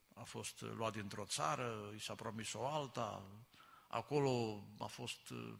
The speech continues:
așezat în mai multe locuri, a ajuns în Egipt, el și urmașii lui și nu numai odată. Și când i-a dus Dumnezeu pe evrei în țară și acum credeau că sunt, uh, proprietari de drept și de fapt, Dumnezeu le spune, citesc din Cartea Levite, capitolul douăzeci și cinci,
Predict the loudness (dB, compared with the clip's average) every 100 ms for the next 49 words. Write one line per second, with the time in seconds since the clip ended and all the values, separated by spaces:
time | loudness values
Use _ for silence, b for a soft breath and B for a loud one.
0 | -8 -4 -4 -4 0 0 2 -2 -2 -2
1 | -4 0 2 4 4 0 0 0 0 -2
2 | -4 -2 -2 0 0 -2 -2 0 2 0
3 | 0 0 2 2 0 -2 -4 -4 -6 -2
4 | 0 0 8 8 8 0 -4 -12 B B
5 | B B B B B B B B B -6
6 | -4 0 4 4 2 2 2 2 2 2
7 | 2 2 2 2 4 4 2 -2 -4 -2
8 | -2 -2 -4 0 0 0 -2 -4 -2 -4
9 | -4 -6 -6 -8 -10 -14 -20 _ -2 -2
10 | 0 0 2 4 4 2 -4 -10 -14 B
11 | B B B B B B -6 -2 2 2
12 | 2 0 0 0 4 2 2 -6 -4 -2
13 | 0 -2 -2 -4 0 0 0 -2 -4 -2
14 | -2 0 -2 -2 -4 -4 -4 -4 -6 -6
15 | -6 -6 -4 -4 -4 -4 -4 -2 0 2
16 | 2 0